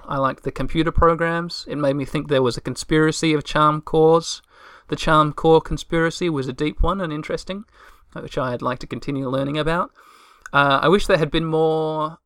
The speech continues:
puzzly puzzles, more items. I wish the tea had come into play. Um, and I had more barriers to success, which I had to overcome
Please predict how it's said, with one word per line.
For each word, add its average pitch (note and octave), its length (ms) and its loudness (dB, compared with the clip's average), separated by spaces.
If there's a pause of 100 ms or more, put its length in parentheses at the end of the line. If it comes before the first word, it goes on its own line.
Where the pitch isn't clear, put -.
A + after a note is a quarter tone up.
(140)
puzzly E3 440 0
puzzles, G3 560 -4
more D3+ 200 0
items. D#3+ 560 -4
I - 60 -12
wish D#3 220 -6
the D3+ 340 -10
tea E3+ 360 -8
had D#3+ 140 -12
come E3 200 -8
into D#3 160 -12
play. A3 400 -8 (680)
Um, C3 1080 -6 (800)
and B2+ 640 -8
I C#3 80 -4
had C#3 240 -4
more B2+ 200 -2
barriers C3+ 580 -2
to C3+ 120 -10
success, - 540 -6
which E3 160 -8
I D3+ 40 -4
had D3+ 200 -8
to - 120 -6
overcome D#3 600 -2